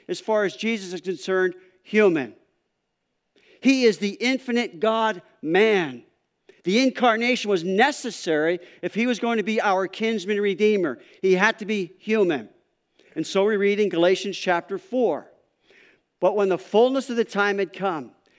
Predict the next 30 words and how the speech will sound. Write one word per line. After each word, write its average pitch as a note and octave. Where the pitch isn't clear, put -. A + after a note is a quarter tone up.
God G3
sent A#3
forth A3
his G3+
son." F#3
Notice, G3
"born B3+
of G#3
a F#3+
woman, G#3
born G#3+
under A#3
the G#3+
law, G3
to G#3+
redeem A3
those A3+
who F#3
were G3+
under A#3
the G#3+
law, G3+
that F3+
we A#3+
might G#3
receive G#3
the F3+
adoption F#3+
as D#3+
sons." F3+